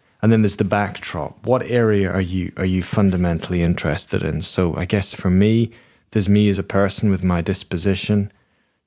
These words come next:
There's the tool, which is kind of volcano monitoring technology or optical technology. Then there's the backdrop, which is volcanoes, but, you know, it, it could be anything really.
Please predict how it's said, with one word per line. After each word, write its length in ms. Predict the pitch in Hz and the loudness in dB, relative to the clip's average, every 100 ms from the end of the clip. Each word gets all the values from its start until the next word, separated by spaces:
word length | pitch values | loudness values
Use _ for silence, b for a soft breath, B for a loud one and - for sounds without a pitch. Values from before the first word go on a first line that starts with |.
| _ | _
There's 200 | 98 90 | 0 0
the 100 | 92 | -8
tool, 420 | - - 104 107 | -4 2 2 2
which 280 | 92 - - | 0 -4 -6
is 140 | 82 | -8
kind 180 | - 90 | -4 -4
of 100 | 80 | -4
volcano 400 | - 82 - 101 | -6 -6 0 2
monitoring 460 | 101 98 98 - 95 | 4 2 0 -2 -6
technology 800 | - - 95 98 104 95 107 101 | -6 -6 -2 0 -2 -4 -4 -2
or 220 | 87 - | -4 -2
optical 380 | 104 - - 104 | -2 -2 -6 -6
technology. 760 | - - - 98 98 101 104 - b | -6 -4 0 0 0 -4 -8 -8 b
Then 120 | 110 | 2
there's 140 | 104 | 2
the 60 | 98 | 2
backdrop, 600 | 90 98 92 - 85 - | 0 0 -2 -4 -4 -4
which 140 | 85 | -6
is 80 | 87 | -4
volcanoes, 720 | 82 90 82 98 92 87 82 | -2 -2 -2 0 2 0 -2
but, 300 | - 85 - - | -6 -8 -8 -12
you 80 | |
know, 240 | 85 76 73 | -12 -12 -12
it, 200 | - 95 - | -10 -10 -6
it 120 | 95 | -4
could 180 | 98 90 | -2 0
be 120 | 87 | 0
anything 480 | 90 87 - 82 82 | 2 0 -2 -4 -2
really. 420 | 87 90 - | -2 -2 -4